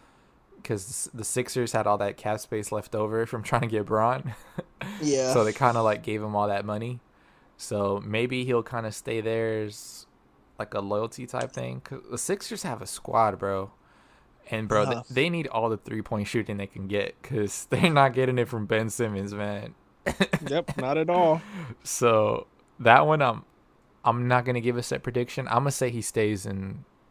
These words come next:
Speaker 1: in Philly
Speaker 2: Okay.
Speaker 1: for him.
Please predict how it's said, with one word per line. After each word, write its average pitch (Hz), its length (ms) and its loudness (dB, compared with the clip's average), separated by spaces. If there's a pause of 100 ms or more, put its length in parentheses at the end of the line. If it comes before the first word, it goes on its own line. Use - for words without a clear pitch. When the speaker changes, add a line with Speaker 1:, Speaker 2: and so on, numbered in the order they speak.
(120)
Speaker 1:
in 104 120 -6
Philly 107 440 -6 (840)
Speaker 2:
Okay. 117 260 -12 (260)
Speaker 1:
for - 200 -6
him. 90 360 -6